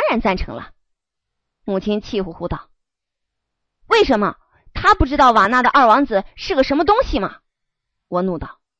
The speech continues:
“他被使者的话吓住了，使者威胁说，如果不答应，就要在灭了卡西亚以后与我国开战。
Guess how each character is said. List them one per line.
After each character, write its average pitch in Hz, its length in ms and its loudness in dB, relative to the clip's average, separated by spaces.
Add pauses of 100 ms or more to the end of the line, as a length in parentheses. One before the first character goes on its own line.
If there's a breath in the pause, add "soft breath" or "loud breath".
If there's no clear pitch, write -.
(1000)
“他 185 200 -2
被 208 160 2
使 214 200 -6
者 202 100 2
的 220 80 0
话 220 160 2
吓 294 320 2
住 214 160 -6
了， 170 240 -2 (380 soft breath)
使 - 200 -12
者 180 140 -2
威 190 140 -4
胁 202 140 -6
说， 226 160 -2
如 226 120 -8
果 180 120 -6
不 226 100 -4
答 262 180 0
应， 233 180 -4 (360)
就 370 120 -6
要 302 160 4
在 302 200 0
灭 339 200 -2
了 233 80 2
卡 220 260 -2
西 392 120 -6
亚 403 120 4
以 - 120 -4
后 262 340 -2 (180 soft breath)
与 180 160 -8
我 208 180 -2
国 233 140 -6
开 359 220 -4
战。 440 280 0